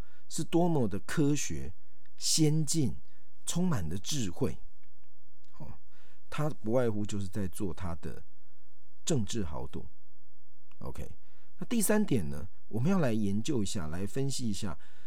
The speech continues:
现在的跨年晚会，台北市政府一年将近一千七百亿的预算，通常都一千六百亿左右，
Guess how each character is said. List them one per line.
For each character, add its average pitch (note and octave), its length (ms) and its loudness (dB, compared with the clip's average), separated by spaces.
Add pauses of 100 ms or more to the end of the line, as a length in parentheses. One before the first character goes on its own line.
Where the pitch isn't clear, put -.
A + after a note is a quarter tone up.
(120)
现 A3+ 320 0
在 D#3 240 0
的 G#2+ 140 0
跨 C3 280 2
年 G2 160 2
晚 F#2+ 220 0
会， D#2 260 0 (1040)
台 F#3+ 140 2
北 G3 100 2
市 E3+ 160 0
政 D#3+ 180 2
府 G2 140 0
一 D3 80 2
年 G#2 280 2 (100)
将 D3 200 0
近 C#3+ 200 0
一 D#3+ 40 0
千 C#3+ 280 0
七 - 260 0
百 E2 180 0
亿 G#2 140 0
的 D2 100 0
预 D2 220 -2
算， C#2 260 -2 (1080)
通 E3+ 180 0
常 A#2+ 180 2
都 B2 300 0 (300)
一 D#3 100 0
千 C#3+ 220 0
六 C#3+ 160 2
百 D2 180 -2
亿 G2+ 120 0
左 C2+ 280 0
右， F2 260 0